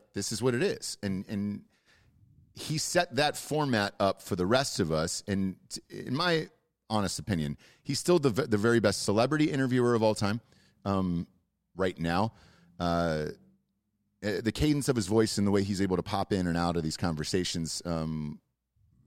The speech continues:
and, and his questioning is still the best, in my opinion. But it's like, dude, I didn't wanna read that shit this morning.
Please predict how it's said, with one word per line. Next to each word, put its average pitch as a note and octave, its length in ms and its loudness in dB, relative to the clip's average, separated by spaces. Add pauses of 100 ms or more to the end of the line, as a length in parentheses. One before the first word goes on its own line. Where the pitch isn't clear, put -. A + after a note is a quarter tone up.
(120)
and, F#2 100 -8
and F2+ 120 -2
his D#2 120 -4
questioning G#2+ 440 -2
is E2 100 -2
still F#2 380 -2 (580)
the G2 80 -2
best, A2+ 540 0
in G2+ 60 -2
my F#2+ 160 -2
opinion. A#2 520 -2
But G#2+ 140 0
it's - 200 -6
like, G#2+ 260 -4
dude, D3+ 340 -4
I A#2 80 0
didn't B2+ 140 2
wanna D2+ 100 -2
read C#2+ 160 -4
that D2+ 100 -2
shit - 220 -6
this - 160 -8
morning. A#2 180 -4